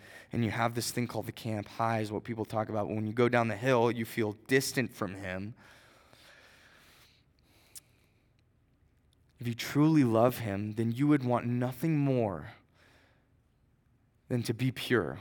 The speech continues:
Why? Because purity is what intimacy is all about.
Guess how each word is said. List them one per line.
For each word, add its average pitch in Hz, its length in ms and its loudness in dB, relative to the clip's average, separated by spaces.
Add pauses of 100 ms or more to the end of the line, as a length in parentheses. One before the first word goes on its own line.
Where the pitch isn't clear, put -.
(100)
Why? 101 500 4 (200)
Because 117 240 -4
purity 127 880 6 (840)
is 127 240 4
what 135 540 6 (840)
intimacy 151 680 2
is 120 140 0
all 127 160 6
about. 123 600 -2